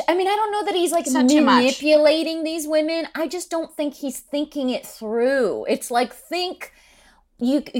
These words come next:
Speaker 1: he ste-, he's thinking one step ahead instead of, like, four steps ahead, right? And it's just
Speaker 2: Yeah.
Speaker 1: like, he's saying the thing, you know, it's like saying to Ellen, "You're my girl." Like, "Dude, you're my girl," and then you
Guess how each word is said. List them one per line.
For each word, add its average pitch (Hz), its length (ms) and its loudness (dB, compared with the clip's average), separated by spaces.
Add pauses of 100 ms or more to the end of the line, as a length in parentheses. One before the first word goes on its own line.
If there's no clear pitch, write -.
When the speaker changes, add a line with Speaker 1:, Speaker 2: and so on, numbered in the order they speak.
(140)
Speaker 1:
he 294 200 0
ste-, - 320 2
he's 302 240 -2
thinking 320 500 -2
one 196 300 4
step 302 400 0
ahead 294 480 0
instead 233 340 -2
of, 208 120 -4
like, 185 220 0
four 190 460 0
steps 151 420 -4
ahead, 180 460 -4
right? 185 380 2
And 208 120 0
it's 202 160 -2
just 220 200 -4
Speaker 2:
Yeah. 185 100 0
Speaker 1:
like, 202 260 2 (220)
he's 226 180 -4
saying 254 340 0
the 269 100 0
thing, 226 340 -2 (180)
you 427 80 -6
know, 330 120 0
it's 277 80 -4
like 285 120 0
saying 269 340 -2
to 262 180 -8
Ellen, 233 320 -2
"You're 208 160 -6
my 208 160 -4
girl." 170 500 0
Like, 156 240 -4
"Dude, 269 480 0
you're 247 300 0
my 277 160 -2
girl," 226 340 -2
and 220 220 0
then 240 160 -2
you 247 180 -2